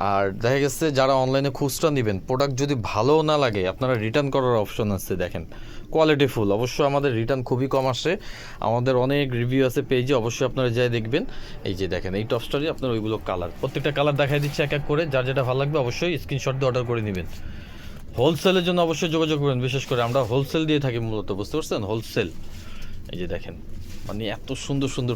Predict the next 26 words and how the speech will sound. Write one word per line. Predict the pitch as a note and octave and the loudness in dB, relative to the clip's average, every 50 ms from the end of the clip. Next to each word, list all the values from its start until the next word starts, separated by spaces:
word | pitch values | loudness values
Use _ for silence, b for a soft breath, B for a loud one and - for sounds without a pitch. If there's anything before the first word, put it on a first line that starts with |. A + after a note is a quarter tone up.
| - - | -4 -4
প্রিন্ট | - B2+ C3 B2+ A#2+ - | -4 -2 -2 -2 0 0
চলে | C#3+ B2+ B2 A#2+ | 0 2 2 0
আসছে। | A2 - - - A2+ G2+ | 0 -2 -2 0 0 0
এই | - G#2 - | 0 0 0
কাপড়টা | B2 A#2 B2 A#2 - - A2 G2 | 0 0 -2 -2 0 -2 -2 -2
আসলে | - B2+ A#2+ A#2 A#2 | 0 -2 0 0 0
একদম | A2+ A#2 B2 B2+ A#2 G2+ G#2 B2 | 0 0 0 0 0 0 2 0
নতুন, | D3 - C#3+ A#2 F#2+ E3 - B B B B B B B B | 0 2 0 0 0 -2 -6 B B B B B B B B
হ্যাঁ? | - D3+ C3+ A2+ | -2 0 0 2
এই | G#2+ A#2 | 2 2
কাপড়টা | B2 A#2+ C3+ B2+ A#2 D3 C#3+ - C3+ | 2 2 0 -2 0 0 2 2 2
মানে | B2 C3 C#3 C#3 C3+ A#2+ B B B B B B | 0 2 0 0 0 -2 B B B B B B
খুবই | - - B2 C#3 C#3+ - - - | -6 -2 0 0 0 -2 -4 -4
প্রিমিয়াম | D#3 D#3 D3+ D3+ D#3+ D#3+ D3+ C#3+ B2 | -2 0 2 2 2 2 2 0 0
একটা | - C3+ B2+ - C3 | -2 -4 -2 0 -2
কাপড়, | A#2+ A2+ - G#2+ G#2 G#2+ | -2 0 -2 0 0 0
এটা | A2 G#2+ B2+ B2 | 0 0 -2 -2
আপনারা | B2+ C#3 C#3 B2+ A2 - | 0 0 0 0 -2 -2
হাতে | - A2 A2+ A#2+ D3+ C#3+ D3+ | -2 -2 0 0 2 2 2
না | D3+ C#3 B2 | 2 2 2
ধরলে | B2+ B2+ C3 B2+ B2 | 2 2 2 2 0
বুঝতে | A#2 - - A#2+ G#2 | -2 -2 -2 0 0
পারবেন | G#2+ F#2+ F2+ F2+ F2 E2 | 0 0 0 -4 -4 -4
না। | E2 E2 - - - B B B B B B B B B - - | -6 -8 -10 -10 -10 B B B B B B B B B -8 -2
সেমি | - C3 C3 C3+ B2+ B2 | 0 2 2 2 2 2
লং | B2 | 2